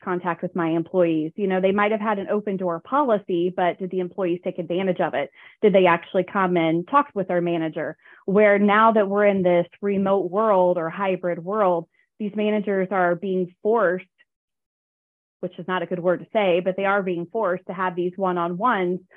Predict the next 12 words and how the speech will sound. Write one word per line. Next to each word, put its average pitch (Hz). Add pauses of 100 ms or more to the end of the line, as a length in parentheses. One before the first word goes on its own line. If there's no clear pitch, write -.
(220)
with 220
their 202
employees 196 (120)
to 208
stay 208
engaged 196
and 185
in 180
touch 320
with 190
their 170
employees, 165